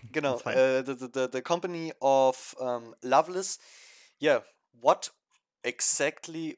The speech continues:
Speaker 1: will happen with, uh, her? Girl group, probably, I'd say.
Speaker 2: Hmm. Um, if it comes to Woolham, we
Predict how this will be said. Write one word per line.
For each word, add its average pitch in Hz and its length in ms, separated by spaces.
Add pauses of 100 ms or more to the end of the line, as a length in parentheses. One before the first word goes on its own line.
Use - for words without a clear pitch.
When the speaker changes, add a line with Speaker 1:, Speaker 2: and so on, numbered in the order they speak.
(100)
Speaker 1:
will 135 540
happen 139 480
with, - 380 (180)
uh, 113 340 (120)
her? 135 440 (2250)
Girl 202 180
group, 131 240
probably, 113 440 (500)
I'd 120 200
say. 123 320 (2250)
Speaker 2:
Hmm. 139 340 (680)
Um, 131 1000 (220)
if 185 100
it 240 120
comes 226 200
to 175 80
Woolham, 185 480
we 135 720